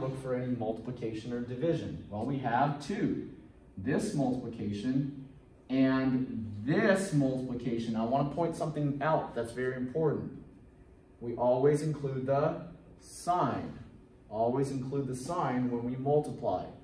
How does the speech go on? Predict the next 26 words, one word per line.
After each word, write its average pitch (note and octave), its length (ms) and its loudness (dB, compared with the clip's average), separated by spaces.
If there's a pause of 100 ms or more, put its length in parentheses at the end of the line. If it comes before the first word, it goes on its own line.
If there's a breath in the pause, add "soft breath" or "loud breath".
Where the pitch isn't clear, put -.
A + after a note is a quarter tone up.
(720 loud breath)
The B2+ 60 -8
question C3+ 440 -2
got A#2+ 200 4
asked A#2+ 300 0
in A2+ 80 -4
the G#2+ 60 -4
last C3 380 2
section, D#3 480 2
and A2 100 0
it A2+ 120 -4
still C#3 380 4
rings C3 520 0
true E3+ 540 2 (160 loud breath)
and A2 100 -6
is A2+ 140 -4
consistent. C#3 680 -2
Look C#3 160 -2
at D#3 80 2
what C#3 140 2
we C#3+ 80 0
did C#3 240 2
here. D#3 300 4
We A2+ 80 -2
included B2 560 -2
the A#2+ 60 -2
sign B2 680 -2